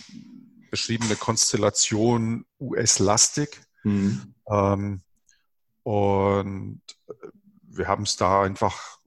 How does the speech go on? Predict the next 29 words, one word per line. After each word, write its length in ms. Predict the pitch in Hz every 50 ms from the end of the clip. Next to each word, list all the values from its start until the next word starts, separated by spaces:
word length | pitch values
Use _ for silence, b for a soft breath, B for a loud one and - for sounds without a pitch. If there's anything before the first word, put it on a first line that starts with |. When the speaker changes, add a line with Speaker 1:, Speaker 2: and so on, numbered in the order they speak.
| _ _ _ _ _ _ -
Speaker 1:
geschafft, 800 | - 101 - - 104 101 - - - - - - - _ - -
die 80 | 110
Leute 440 | 101 101 92 98 101 - 107 104 101
für 200 | 92 - - 104
Spesen 440 | - - - 107 104 101 - 107 98
nach 140 | 92 90 -
Deutschland 380 | - 98 85 - - 92 -
zu 80 | - -
kriegen. 360 | - - 101 98 101 101 107 _ _ _ _ _ _ -
Speaker 2:
Ja. 100 | - - _ _ _ B B B B B B B B B _
Speaker 1:
Mittlerweile 640 | - 139 - - 135 110 104 98 98 113 131 143 143
ist 280 | 139 - - - - -
die 60 | 117
Branche 440 | - - 104 104 120 120 - - 131
ein 140 | 110 104 - _ _ -
bisschen 400 | - 113 - - - 117 107 101
versaut, 720 | - - 98 98 92 - - 80 85 90 - - - - -
muss 240 | 110 104 92 - 101
ich 100 | 98 -
da 160 | - 104 -
sagen. 480 | - - 104 95 95 98 98 98 101
Und 160 | 101 92 90 -
zwar, 420 | - - - - - 107 - -
zwar 360 | - - - 95 90 90 92 92
ist 140 | 90 -
es 140 | 110 104 -
einfach 300 | 101 101 101 - 107 104
so, 280 | - - - 92 92 95
dass, 320 | - 107 - - - -